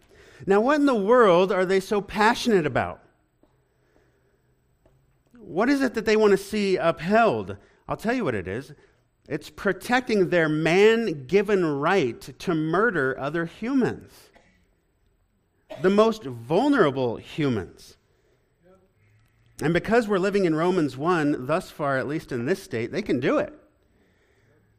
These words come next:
On April fourth, two thousand twenty-two, just a month ago, Governor Jared Polis,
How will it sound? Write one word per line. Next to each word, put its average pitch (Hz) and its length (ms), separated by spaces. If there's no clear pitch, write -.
On 127 160
April 165 280
fourth, 175 440
two 165 120
thousand 143 300
twenty-two, 143 500
just 117 240
a 101 40
month 110 220
ago, 104 240
Governor 120 480
Jared 104 640
Polis, 127 680